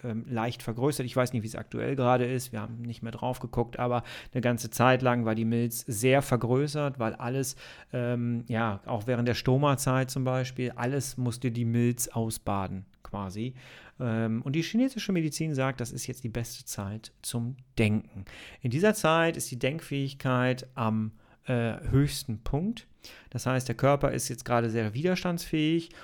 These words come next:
und die Wundheilung ist auch beschleunigt. Wenn du eine schwere O P hinter dir hast oder eine O P an sich, die muss nicht schwer sein, eine O P an sich, dann achte mal auf diesen Zeitraum.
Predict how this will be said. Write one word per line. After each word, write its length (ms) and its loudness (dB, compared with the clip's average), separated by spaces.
und 120 -2
die 140 -2
Wundheilung 880 -2
ist 200 -10
auch 240 -4
beschleunigt. 960 2
Wenn 200 4
du 280 8
eine 240 -2
schwere 280 -2
O 160 -4
P 340 2
hinter 300 0
dir 200 -8
hast 180 -8
oder 120 0
eine 320 -2
O 100 -4
P 280 0
an 160 -6
sich, 200 -10
die 100 -12
muss 200 -8
nicht 140 -10
schwer 180 2
sein, 160 0
eine 180 -4
O 60 -4
P 260 -4
an 140 -8
sich, 320 -4
dann 120 -18
achte 280 -6
mal 480 2
auf 300 0
diesen 300 -4
Zeitraum. 720 -2